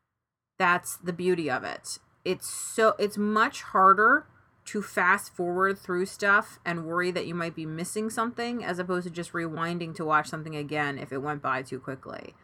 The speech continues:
So I'm, I'm always trying to see if I can get it quicker, faster, tighter,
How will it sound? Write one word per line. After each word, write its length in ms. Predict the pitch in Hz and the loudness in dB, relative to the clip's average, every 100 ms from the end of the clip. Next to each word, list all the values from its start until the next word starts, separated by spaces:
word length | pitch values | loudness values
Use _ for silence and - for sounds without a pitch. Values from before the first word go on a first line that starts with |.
| _ _ _ _ - | _ _ _ _ -12
So 680 | - 165 165 160 156 143 - | 0 2 4 2 0 -2 -2
I'm, 300 | 170 175 170 - - | -2 -2 -6 -10 -4
I'm 320 | 170 175 170 _ _ _ _ | -2 -2 -6 _ _ _ _
always 280 | 196 220 226 | 4 6 4
trying 160 | 226 196 | 2 -2
to 80 | |
see 240 | 185 175 165 | -2 -4 -4
if 100 | 165 | -2
I 120 | 156 | -4
can 180 | 156 156 | -4 -6
get 160 | 156 | -6
it 140 | 139 - | -6 -4
quicker, 340 | 208 196 185 | -6 2 0
faster, 500 | - 165 165 160 160 | 2 4 4 2 -4
tighter, 720 | 156 - 165 160 151 151 147 | -4 -2 -2 0 2 2 0